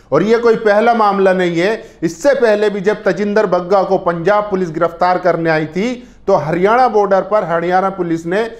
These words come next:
तजिंदर बग्गा को रोक लिया था और पंजाब पुलिस को रोक लिया था और तजिंदर बग्गा को उनसे छुड़वाकर, अ, दिल्ली पुलिस को ट्रांसफर किया था। तो आप समझिए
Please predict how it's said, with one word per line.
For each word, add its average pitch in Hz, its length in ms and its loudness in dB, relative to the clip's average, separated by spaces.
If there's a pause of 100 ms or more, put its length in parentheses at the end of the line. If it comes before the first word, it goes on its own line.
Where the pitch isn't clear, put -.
(280)
तजिंदर 214 440 0
बग्गा 170 360 0
को 185 120 0
रोक 170 300 0
लिया 165 200 2
था 180 480 -2 (100)
और 165 100 2
पंजाब 190 460 0
पुलिस 180 300 -4
को 185 160 0
रोक 165 240 0
लिया 143 180 -2
था 190 120 0
और 214 300 0
तजिंदर 175 380 -2
बग्गा 156 340 0
को 160 120 -4
उनसे 180 580 -2 (300)
छुड़वाकर, 175 800 0 (340)
अ, 135 140 2
दिल्ली 196 340 2
पुलिस 208 300 -2
को 202 120 2
ट्रांसफर 165 500 0
किया 139 260 -2
था। - 380 -12 (840)
तो 147 60 0
आप 156 280 2
समझिए 175 640 0